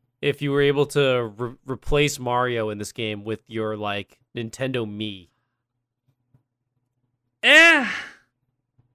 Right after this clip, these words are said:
Speaker 1: It's a curious question.
Speaker 2: Yeah, I, I, I think I've said in the past, I do strongly believe the part about Mario games I dislike the most is Mario the character. I don't like Mario the character.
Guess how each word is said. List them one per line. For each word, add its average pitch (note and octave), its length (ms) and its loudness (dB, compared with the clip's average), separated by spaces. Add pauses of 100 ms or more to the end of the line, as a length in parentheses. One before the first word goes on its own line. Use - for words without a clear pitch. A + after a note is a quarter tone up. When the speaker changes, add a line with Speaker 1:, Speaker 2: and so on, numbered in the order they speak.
(760)
Speaker 1:
It's - 120 -8
a F3+ 60 -4
curious D3 400 0
question. A2 380 -6
Speaker 2:
Yeah, C4 360 4
I, G#3 260 0 (2750)
I, F3 180 2
I F3+ 40 4
think A3+ 220 -2
I've A3+ 120 2
said G#3+ 180 0
in G3+ 80 -2
the G3 80 -4
past, D#3 420 2
I C#3+ 120 -2
do D3 140 -4
strongly D3+ 420 -2
believe C#3 420 -2
the B2+ 80 -8
part D3 260 -4
about C#3+ 200 -2
Mario C3+ 360 0
games C3 340 -2
I B2+ 80 -4
dislike B2+ 560 -6
the B2 60 -8
most B2 580 -4 (340)
is C3+ 180 -4
Mario B2+ 440 0
the A#2+ 80 -8
character. B2+ 680 -4
I C3 80 -2
don't B2 320 -8
like B2+ 240 -4
Mario B2 340 -2
the A#2 100 -6
character. C3 640 -6